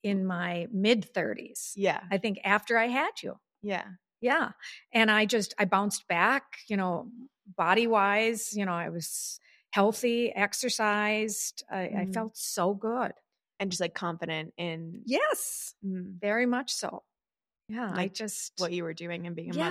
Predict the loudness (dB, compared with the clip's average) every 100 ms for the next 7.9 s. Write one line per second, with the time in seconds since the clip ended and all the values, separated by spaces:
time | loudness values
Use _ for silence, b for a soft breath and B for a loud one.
0 | -2 -4 -6 -6 -4 -2 -4 -6 -12 -10
1 | -6 -4 -4 -4 -6 -6 -8 -10 -14 -20
2 | _ -8 -6 -6 -12 -20 _ _ _ _
3 | _ _ _ _ _ B B B B B
4 | B B _ -8 -4 -2 -2 2 4 6
5 | 6 4 2 2 0 -2 -4 -4 -6 -2
6 | 4 6 6 4 2 2 0 -2 0 0
7 | 0 0 -2 -4 -4 -2 -2 -4